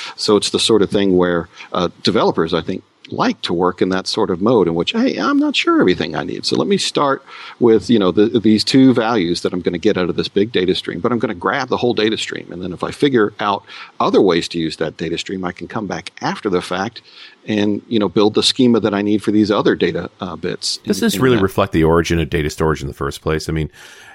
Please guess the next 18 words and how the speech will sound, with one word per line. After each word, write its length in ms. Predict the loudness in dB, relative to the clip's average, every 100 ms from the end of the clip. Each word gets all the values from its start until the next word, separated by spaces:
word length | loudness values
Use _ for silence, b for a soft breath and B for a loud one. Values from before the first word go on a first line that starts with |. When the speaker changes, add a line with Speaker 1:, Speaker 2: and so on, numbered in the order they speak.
| B
Speaker 2:
relational 400 | 2 4 4 2
databases 580 | 2 4 4 4 0 -2
have 200 | 0 0 2
always 520 | 4 4 4 4 2
been 260 | 0 -2 0
about 400 | 0 2 2 2
the 220 | -2 -2 0
querying, 680 | 2 4 4 2 -2 -14 b b -2
getting 400 | 2 4 2 2
data 380 | 2 4 2 0
out. 440 | 0 0 -2 -14 B B
And 120 | 0
we 80 | 2
jump 240 | 4 0 0
through 180 | 0
a 20 | 4
lot 200 | 4 2
of 180 | -2